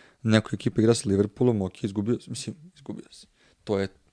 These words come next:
neko ko će da ti, da ti da tri gola. Oni cele godine se nekako bore, imaju neke epitete pro-, prosečne ekipe tokom cele godine. I sad na kraju vataju zalet, što je stvarno treba znati, to je neko iskustvo koje imaju Klopp i igrači koji su sada u Liverpoolu,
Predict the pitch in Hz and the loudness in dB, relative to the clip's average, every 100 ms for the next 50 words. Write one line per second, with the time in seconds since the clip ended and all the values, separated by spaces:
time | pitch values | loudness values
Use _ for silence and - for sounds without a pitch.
0 | _ _ 175 110 - - 110 113 110 110 | _ _ -8 -6 -6 -4 -2 -2 -2 -2
1 | 107 104 107 - 110 101 98 - _ _ | 0 2 2 2 0 2 -2 -6 _ _
2 | _ _ _ _ _ - 107 107 - 107 | _ _ _ _ _ -2 2 2 0 0
3 | 113 123 131 127 135 131 135 107 113 104 | 2 2 0 -4 -6 -4 -4 2 4 4
4 | 101 - - 117 110 127 120 117 113 113 | 4 0 -8 -2 0 2 0 -2 -6 -6
5 | - 123 117 117 - - 110 - - 110 | -8 -6 -6 -8 -6 -2 0 0 -4 -4
6 | - 117 117 107 101 _ _ _ _ 117 | -2 -4 2 2 2 _ _ _ _ -2
7 | 117 110 101 113 104 98 98 104 120 - | 0 -2 -4 0 2 2 2 0 -10 -20
8 | _ - 107 - 107 113 117 110 113 - | _ -6 -2 -2 -2 -2 0 2 0 -2
9 | 104 107 104 _ _ - - 95 - 180 | -4 -4 -4 _ _ -8 -4 -4 -4 -4
10 | 110 104 - _ - 110 104 101 101 95 | -4 -6 -12 _ -2 2 2 2 0 -2
11 | - 127 - _ _ _ - 107 104 110 | 0 -2 -4 _ _ _ -2 -2 0 -2
12 | - 117 107 - 101 110 101 104 98 - | -2 -2 -2 -4 -4 0 0 0 -2 0
13 | 107 - 107 107 101 98 - - 104 - | 0 2 -2 2 4 2 0 -6 -8 -8
14 | 107 - 104 - 123 101 98 95 113 131 | -8 -4 -4 -4 -2 0 2 2 4 2